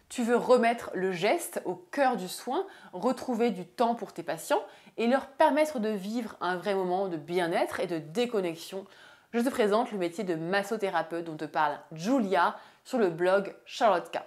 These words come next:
Les métiers de gestion et d'enseignement. Et enfin, notre dernière thématique du jour, si tu as l'âme d'une leader ou d'une pédagogue, j'ai deux idées qui sont parfaites pour toi.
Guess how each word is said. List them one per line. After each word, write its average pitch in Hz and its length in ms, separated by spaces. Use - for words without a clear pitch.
Les - 120
métiers - 320
de 190 120
gestion 226 720
et 170 120
d'enseignement. 175 600
Et 294 120
enfin, 240 520
notre 202 180
dernière 196 460
thématique 277 420
du 190 180
jour, 226 420
si 269 180
tu 254 220
as 208 160
l'âme 214 600
d'une 165 280
leader 269 480
ou 202 140
d'une 180 220
pédagogue, 202 640
j'ai 196 220
deux 254 440
idées 214 300
qui - 80
sont 220 180
parfaites - 640
pour - 180
toi. - 260